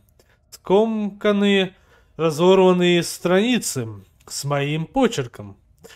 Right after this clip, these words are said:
Я пытаюсь объясниться, но он смотрит на, прямо сквозь меня. Я предупреждаю его, умоляю его,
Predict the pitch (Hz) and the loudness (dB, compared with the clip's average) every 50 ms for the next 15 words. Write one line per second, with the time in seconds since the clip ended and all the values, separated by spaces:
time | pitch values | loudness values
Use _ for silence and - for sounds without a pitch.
0 | - - - _ _ - 185 233 294 330 320 - 320 - - 277 254 254 262 262 | -20 -20 -20 _ _ -2 2 4 4 4 4 2 0 2 6 8 8 8 8 8
1 | 247 233 190 - 240 233 214 180 180 185 185 185 180 156 - - 175 170 175 180 | 6 4 2 2 2 2 2 2 0 0 2 2 0 -2 -4 -6 -4 -2 -2 -2
2 | 185 185 - - 185 180 156 143 127 - - _ _ - 190 202 208 208 202 196 | -2 -4 -4 0 2 2 2 2 -2 -6 -12 _ _ -4 2 4 6 6 8 8
3 | 202 202 208 208 202 202 - 226 233 247 254 240 220 185 165 - 170 165 160 160 | 8 6 6 4 2 -2 -6 -2 0 2 2 2 2 -2 -4 -2 -4 -4 -4 -4
4 | 147 - _ _ - _ _ _ _ _ - 165 170 185 202 214 214 202 180 170 | -6 -10 _ _ -20 _ _ _ _ _ 0 4 6 6 6 6 6 4 2 0
5 | - - - 180 180 185 185 180 - 190 196 208 226 247 233 190 156 147 135 180 | -2 -4 -2 2 4 4 4 4 0 -2 -2 0 2 4 4 4 2 2 2 2
6 | 208 220 - 262 247 202 254 247 254 254 240 220 202 208 254 254 247 226 214 214 | 0 2 0 -2 -2 -2 -2 -2 -2 -2 -2 0 2 2 4 4 4 4 4 2
7 | 208 214 208 170 135 117 - - 170 185 214 226 233 247 254 247 226 196 165 151 | 2 0 0 0 -2 -2 -4 -2 2 4 4 4 6 6 6 6 6 6 4 2
8 | 139 135 127 120 120 117 113 | 0 -2 -2 -4 -4 -8 -10